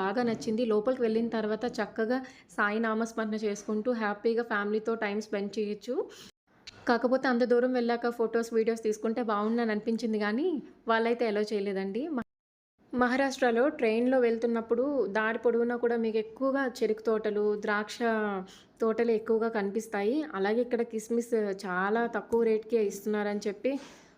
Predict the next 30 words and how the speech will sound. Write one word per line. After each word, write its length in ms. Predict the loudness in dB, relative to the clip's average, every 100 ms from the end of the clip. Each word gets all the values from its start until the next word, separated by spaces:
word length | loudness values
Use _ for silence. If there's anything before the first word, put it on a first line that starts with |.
| -10 -2
ఒక 100 | 0
రెండైతే 320 | 2 2 0 0
నేను 180 | -2 -2
తీసుకొచ్చాను. 640 | -6 -4 -6 -4 -6 -2 -2 -4 -10 -20 -20 _ _ -20 -20 -8 4
గుడికి 220 | 4 4 2
వెళ్ళేటప్పుడు 560 | 2 0 -4 -4 0 2 2 0
షాప్లో 360 | -2 0 0 2
వాళ్ళైతే 380 | 2 0 2 0 0 -8 -8 -4
"ఇది 120 | -2 -2
తీసుకోండి, 420 | -2 0 2 2 2
అది 100 | 2
తీసుకోండి" 360 | 0 0 0 2
అని 100 | 0 -2
చెప్తా 240 | -6 -4 -2 -2
ఉంటారు. 280 | 0 0 2
But 120 | 2 2
మీరు 160 | 2 4 2
మాత్రం 220 | 2 0 0
మీకు 140 | 2 0
ఏం 80 | 2
కావాలో 260 | 2 2 2 0
అది 80 | -2
మాత్రమే 260 | -2 -4 -6 -4
తీసుకోండి. 460 | -6 -4 -4 0 0 -2 -10 _ _ -20 -20 -2 4
లోపలికైతే 580 | 4 4 0 2 2 2
అసలు 260 | -2 0 2 4
ఏది 220 | 4 2 2
కూడా 140 | 2 2
అలో 140 | 0 0
చేయరండి. 440 | -2 -2 -2 -2